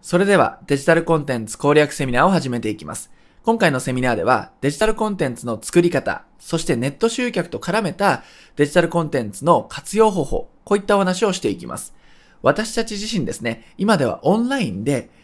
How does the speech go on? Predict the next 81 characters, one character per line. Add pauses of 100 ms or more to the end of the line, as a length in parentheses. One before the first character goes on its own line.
(200)
商
売
を
完
結
で
き
て
る
ん
で
す
ね。 (420)
オ
ン
ラ
イ
ン
を
使
っ
て
集
客
し
た
り、 (120)
商
品
を
販
売
し
た
り
で
き
て
る
ん
で
す。 (300)
で
も、
と
こ
ろ
が
昔
は、 (920)
紹
介
オ
ン
リ
ー
の
顧
客
獲
得
だ
っ
た
ん
で
す
よ。 (480)
要
す
る
に、
ネ
ッ
ト
か
ら
の
集
客
は